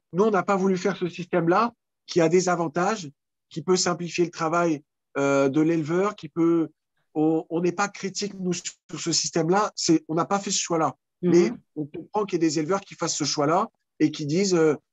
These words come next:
Speaker 1: euh, « Je veux avoir mes veaux, euh, le premier avril,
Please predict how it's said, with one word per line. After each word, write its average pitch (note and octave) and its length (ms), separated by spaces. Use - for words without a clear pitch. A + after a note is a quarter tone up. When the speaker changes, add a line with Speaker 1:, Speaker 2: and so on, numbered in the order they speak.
Speaker 1:
euh, « C#3+ 300
Je C3 220
veux E3+ 160
avoir E3 340
mes E3 160
veaux, E3 360
euh, C3+ 340
le E3+ 140
premier F3 360
avril, E3 440